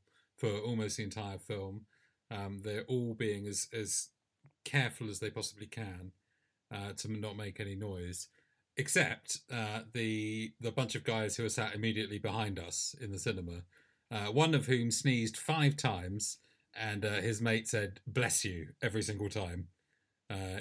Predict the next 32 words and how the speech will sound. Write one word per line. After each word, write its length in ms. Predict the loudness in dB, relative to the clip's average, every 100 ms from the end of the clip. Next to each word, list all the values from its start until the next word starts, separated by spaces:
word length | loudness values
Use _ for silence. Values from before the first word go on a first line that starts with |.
| 0
even 300 | 0 0 2
while 420 | 2 2 0 0
the 100 | -2
characters 600 | -6 -6 -8 -6 -6 -2
are, 100 | 0
you 140 | 0 -2
know, 160 | -4 -6 -14 _ -10
treading 420 | 0 2 4 2
softly 640 | 2 2 0 -4 -6 -6 -6
to 160 | -4 -2
make 180 | 0 2
<laughs> 0 |
sure 200 | 4 4 4
they 220 | 4 4
don't 180 | 2 0
make 160 | -2
any 220 | -2 -2 -2
noise. 420 | -4 -6 -8 -10 -14 -20 -20 _ -8
It 60 |
was, 320 | -4 -2 -2 -4
it 100 | -4
was 180 | -2 -4
quite, 720 | -4 0 2 2 -2 -4 -4 -8 _ _ _ _ -6
uh, 40 | -4 -2
it 80 | 0
was, 300 | 0 0 0
it 140 | 0
was 160 | 0 4
getting 320 | 6 6 4
into 220 | 2 0
shushing 440 | -2 -2 -2 -4 -6
territory. 560 | -6 -6 -8 -10 -10